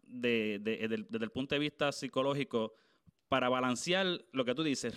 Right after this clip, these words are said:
dejar de romantizar el, el, el, el tener un niño y ponerle entonces, vamos a comparar lo que yo tomo esta decisión por la razón que sea, o tomar la decisión de tener hijo, pues porque así lo deseo. ¿Cuál es el,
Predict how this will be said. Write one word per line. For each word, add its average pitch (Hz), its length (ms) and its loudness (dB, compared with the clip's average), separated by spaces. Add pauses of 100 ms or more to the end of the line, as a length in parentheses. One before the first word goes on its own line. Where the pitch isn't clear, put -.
dejar 123 280 -2
de 151 80 -2
romantizar 170 800 -2 (280)
el, 147 420 0
el, 139 200 0
el, 123 280 -2
el 117 140 -8
tener 127 260 2
un 156 100 0
niño 127 420 0 (160)
y 123 180 0
ponerle 120 320 2
entonces, 143 320 0
vamos 127 200 -2
a - 20 -10
comparar 135 380 -2
lo 110 100 -2
que 110 120 -2
yo 113 100 0
tomo 147 180 -2
esta 160 180 -2
decisión 156 640 -2
por 117 100 0
la 107 80 2
razón 110 280 -2
que 156 140 -2
sea, 123 320 -2 (300)
o 110 120 0
tomar 101 220 0
la 113 100 4
decisión 131 300 2
de 135 80 0
tener 113 360 0
hijo, 147 180 -2
pues 120 120 0
porque 98 220 -4
así 101 140 -6
lo 123 100 2
deseo. 139 400 -2 (720)
¿Cuál 135 200 2
es 160 80 0
el, 160 180 -2